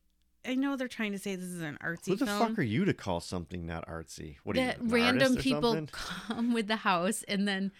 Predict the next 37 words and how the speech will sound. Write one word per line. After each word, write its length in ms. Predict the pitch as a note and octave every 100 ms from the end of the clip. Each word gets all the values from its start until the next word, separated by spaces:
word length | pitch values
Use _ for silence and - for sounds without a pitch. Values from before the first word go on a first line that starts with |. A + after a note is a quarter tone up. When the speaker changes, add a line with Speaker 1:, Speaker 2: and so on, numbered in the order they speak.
| - -
Speaker 1:
there's 180 | G#3 G3
no 140 | G3
explanation 760 | D#3 F#3+ - G3 F#3 F3+ F#3 E3
of 140 | E3
their 120 | E3+ F3
purpose, 420 | - F#3 F3 E3+
but 180 | F3+ E3+
then 180 | F#3+ F#3
they 100 | F3+
just 220 | F3+ F3
are 120 | F3+
treated 400 | - F#3+ F#3 F3+
like 220 | G3 F#3
any 220 | F#3 F3+ E3+
other 240 | F3 F3 -
victim 480 | F3+ F3 - F3 D#3
in 100 | D#3
the 60 | A#2
house. 300 | D3 - -
They're 120 | F#3
not 140 | F3+ F3+
even 180 | F3 F3
special. 560 | - - D#3+ - - - _ - - - - - _
Speaker 2:
Yeah. 320 | - F#2+ E2 - -
Speaker 1:
'Cause 160 | - G3
Martha 600 | G3 G3+ A#3 A3+ G3+ E3 G3+
is 140 | F3+
one 200 | F3 F3
of 100 | F3
the 60 | E3+
people 260 | F3+ F3+
that 120 | F3+ F#3
gets 180 | G3+
her 80 | A3 -
eyes 340 | A#3+ C#4+ C4
popped 360 | - - - -
out. 200 | -